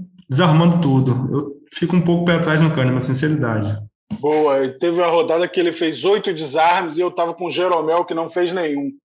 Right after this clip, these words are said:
Speaker 2: Acho que foi contra o Santos. É, coisas da vida. Passa raiva com a nossa escalação, é, é fato corriqueiro. Vamos partir pro meio de campo?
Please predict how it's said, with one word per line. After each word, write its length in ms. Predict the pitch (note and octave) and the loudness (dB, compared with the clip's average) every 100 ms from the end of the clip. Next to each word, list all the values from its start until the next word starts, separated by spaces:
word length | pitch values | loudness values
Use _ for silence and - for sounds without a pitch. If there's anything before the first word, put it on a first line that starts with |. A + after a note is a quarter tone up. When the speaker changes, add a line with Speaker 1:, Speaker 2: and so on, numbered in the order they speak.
| _ - | _ -10
Speaker 2:
Acho 240 | C3+ C#3 - | -6 -6 -10
que 80 | - | -4
foi 180 | E3 D#3+ | -4 -2
contra 300 | D#3+ D#3 C#3+ | -4 -2 -6
o 40 | |
Santos. 540 | - D3 D#3+ D#3+ - - _ _ _ _ _ _ - | -4 -2 -2 -2 -10 -14 _ _ _ _ _ _ -4
É, 240 | D3 C3 B2+ | -2 -2 -4
coisas 460 | - - - D#3 B2+ | 0 0 2 0 0
da 140 | C#3+ | -2
vida. 380 | C3 B2+ C#3+ C3 | 0 -2 -2 -2
Passa 380 | - F#3+ G3 F3 | -2 -2 0 -2
raiva 580 | B2+ D3+ E3 D#3 C#3 B2+ _ | 2 2 2 2 -2 -4 _
com 80 | C#3+ | -6
a 80 | C#3 | -2
nossa 220 | C#3+ - | -4 -4
escalação, 720 | - D3 C#3 A#2+ - D3 D#3 | -4 0 0 -2 -4 -2 0
é, 240 | D3 B2 - _ _ - | 0 -2 -6 _ _ -10
é 60 | C3+ | -8
fato 340 | - D#3 D3+ - | 0 0 0 0
corriqueiro. 600 | E3 D#3+ - C#3+ B2 G2+ _ _ _ _ _ _ _ _ _ _ A3 | 0 0 -2 -2 -2 -4 _ _ _ _ _ _ _ _ _ _ -2
Vamos 220 | A#3+ G3+ | 0 2
partir 280 | F#3+ - F3+ | 0 0 -4
pro 140 | F#3 | -2
meio 180 | E3 E3 | -2 -2
de 140 | - | -4
campo? 300 | - F3+ - | -2 -2 -2